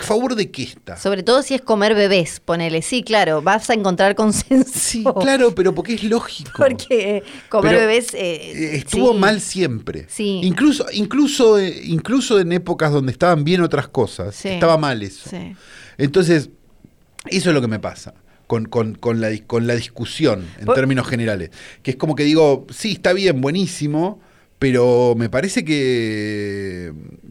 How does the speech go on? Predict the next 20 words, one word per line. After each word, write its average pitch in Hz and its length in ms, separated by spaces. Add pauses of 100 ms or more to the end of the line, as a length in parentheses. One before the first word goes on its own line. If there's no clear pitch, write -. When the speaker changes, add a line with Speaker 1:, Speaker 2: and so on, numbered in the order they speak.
(100)
Speaker 1:
que, 110 100
estam-, 143 520
que, 110 360
que, 104 240
que, 101 280
que 101 540
lo 113 120
único 175 240
que 131 60
estamos 147 320
generando 165 400
es 147 80
como, 101 800 (460)
o 107 60
sea, 120 140 (180)
porque 123 200
se 175 120
usa 185 220
mucho 165 340
en, 131 220